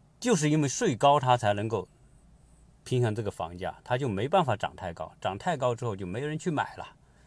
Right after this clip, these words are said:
根本就没办法承受。所以很多人会说，“哎，我承受房-，高点的房产税，是因为我前期买入的价格低。”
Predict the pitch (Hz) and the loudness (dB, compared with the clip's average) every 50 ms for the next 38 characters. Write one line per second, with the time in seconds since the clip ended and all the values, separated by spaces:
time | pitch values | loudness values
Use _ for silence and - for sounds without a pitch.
0 | - _ _ - 175 185 180 147 110 101 98 101 117 135 151 131 107 95 - 90 | -20 _ _ 0 2 2 2 2 2 0 0 -2 0 0 0 0 0 -2 -4 -8
1 | 90 104 123 104 - - - - - - 185 208 208 165 143 107 110 147 156 143 | -6 -4 -6 -6 -6 -10 -20 -20 -6 2 4 4 4 4 4 2 2 2 2 2
2 | 143 135 160 143 127 139 131 123 131 143 - _ _ _ - _ _ - 131 123 | 0 0 -2 -2 -2 -2 -2 0 0 -2 -4 _ _ _ -20 _ _ -2 4 6
3 | 120 120 - - 135 143 170 165 196 160 120 - 117 107 104 - 117 131 127 131 | 6 6 6 4 4 4 4 4 4 2 4 6 4 4 4 2 4 6 6 6
4 | 131 123 117 95 82 85 85 82 - - 98 101 104 95 78 80 - - 101 78 | 6 4 0 -2 -4 -6 -10 -10 -6 -4 -2 -2 -2 -4 -8 -8 -10 -10 -10 -10
5 | - _ _ _ _ _ - - - _ - - - 135 123 120 123 123 117 110 | -12 _ _ _ _ _ -20 -20 -20 _ -14 -10 -6 -4 -2 0 0 0 0 -2
6 | 101 85 87 95 - - - 92 87 104 110 - 123 123 - - 117 127 135 123 | -4 -8 -12 -14 -14 -12 -8 -6 -6 -6 -6 -6 -8 -10 -10 -10 -4 0 4 4
7 | 107 85 76 78 90 117 170 185 147 104 85 82 - 104 90 80 71 85 82 82 | 4 4 2 -2 -2 -2 -2 0 0 -2 -6 -6 0 0 0 0 -2 -10 -14 -12
8 | - 82 | -14 -18